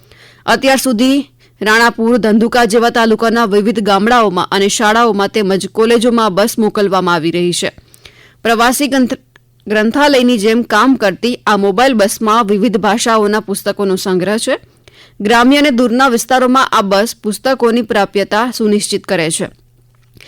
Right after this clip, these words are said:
અને વાંચનને પ્રોત્સાહન આપવાનું મહત્વનું કામ પણ કરે છે.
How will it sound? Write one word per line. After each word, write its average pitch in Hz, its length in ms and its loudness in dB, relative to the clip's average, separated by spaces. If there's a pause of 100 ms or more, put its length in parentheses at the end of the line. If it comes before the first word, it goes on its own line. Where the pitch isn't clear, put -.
(180)
અને 226 180 -2
વાંચનને 226 480 2
પ્રોત્સાહન 247 540 2
આપવાનું 214 420 0
મહત્વનું 214 540 0
કામ 202 260 0
પણ 240 200 -2
કરે 160 280 -4
છે. - 280 -6